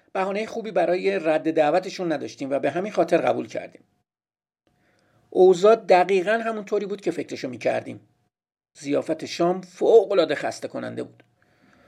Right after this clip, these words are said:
مجبور بودیم چند ماه بعد اونا رو به خونه خودمون دعوت کنیم.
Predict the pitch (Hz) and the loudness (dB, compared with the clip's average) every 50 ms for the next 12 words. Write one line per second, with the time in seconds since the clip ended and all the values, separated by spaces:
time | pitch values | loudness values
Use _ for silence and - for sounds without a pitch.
0 | _ _ _ _ _ _ - 170 160 170 175 175 175 202 226 190 202 196 196 190 | _ _ _ _ _ _ 4 6 8 8 8 6 2 -2 -2 -2 -2 -2 -2 -4
1 | 190 190 - 190 175 180 180 170 160 156 156 156 175 185 202 214 190 190 - 160 | -6 -6 -4 -2 -2 -2 -2 -4 -6 -4 0 0 0 2 0 -2 -6 -6 -8 -6
2 | 156 160 175 160 151 - - 143 147 147 - 165 139 143 139 131 120 123 120 117 | -6 -4 -4 -6 -6 -8 -10 -10 -10 -8 -8 -8 -8 -8 -8 -8 -10 -10 -8 -8
3 | 120 - - - 107 - - | -10 -10 -10 -14 -18 -18 -20